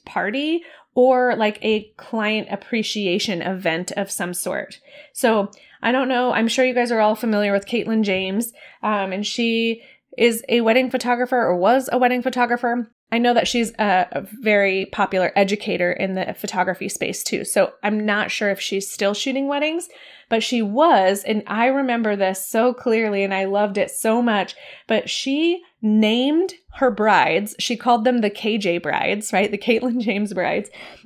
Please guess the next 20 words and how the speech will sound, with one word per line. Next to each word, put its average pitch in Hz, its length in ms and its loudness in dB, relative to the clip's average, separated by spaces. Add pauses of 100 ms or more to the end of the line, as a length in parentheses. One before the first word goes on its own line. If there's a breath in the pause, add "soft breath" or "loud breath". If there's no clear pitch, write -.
And 233 380 2 (200 loud breath)
she 294 540 -2
had 226 380 -2
this 208 340 -2 (100)
following 208 1000 0 (340 loud breath)
of 226 440 2 (300)
past 240 600 -6
brides 208 760 0
that 220 300 -2
she, 247 720 -4
like, 226 280 2
they 254 260 2
literally 262 600 0
were 220 420 2 (140)
her 185 380 0
marketing 185 640 -2
machine. 190 640 -8 (440 loud breath)
She 254 340 -2
did 214 480 0 (800 soft breath)
annual 285 720 0